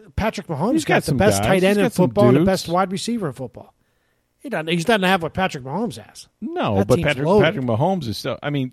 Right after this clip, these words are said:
Speaker 2: okay, we're picking teams. Who you got?
Speaker 1: Oh, I know. I, well, that's the old case. Like, if we, if we're gonna do it that way, like, LeBron James is the M V P
Speaker 2: How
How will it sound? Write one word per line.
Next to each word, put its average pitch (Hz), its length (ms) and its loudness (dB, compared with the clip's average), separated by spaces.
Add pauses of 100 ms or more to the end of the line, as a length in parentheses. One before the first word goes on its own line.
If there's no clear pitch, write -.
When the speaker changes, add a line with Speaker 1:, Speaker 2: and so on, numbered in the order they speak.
(120)
Speaker 2:
okay, 139 240 0
we're 123 160 0
picking 139 320 -4
teams. 98 440 -8 (200)
Who 151 80 0
you 160 180 2
got? 90 280 -2 (540)
Speaker 1:
Oh, 180 320 -4
I 170 200 -2
know. 143 360 -4
I, 190 200 0
well, 220 360 6
that's 226 300 2
the 196 80 4
old 180 180 4
case. 175 280 0
Like, 147 260 -10 (880)
if 196 220 -2
we, 202 180 2
if 139 80 -2
we're 202 100 0
gonna 196 140 6
do 185 200 6
it 170 100 2
that 175 240 4
way, 147 160 -2
like, 160 300 -8
LeBron 156 420 2
James 156 260 0
is 135 100 -8
the 147 120 -4
M 143 80 -4
V 139 100 -6
P 147 140 -6
Speaker 2:
How 175 160 2